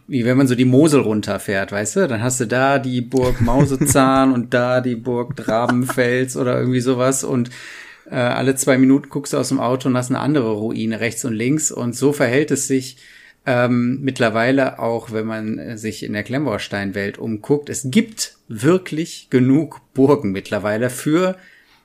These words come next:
alle Ansprüche, ne? Also du hast die, die,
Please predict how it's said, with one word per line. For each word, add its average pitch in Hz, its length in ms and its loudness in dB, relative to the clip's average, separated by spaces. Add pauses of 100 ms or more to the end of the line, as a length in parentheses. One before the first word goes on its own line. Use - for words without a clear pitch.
(240)
alle 131 220 2
Ansprüche, 107 520 -4
ne? 131 240 -4
Also 123 160 -2
du 120 100 0
hast - 220 -2
die, 135 160 4
die, 120 320 0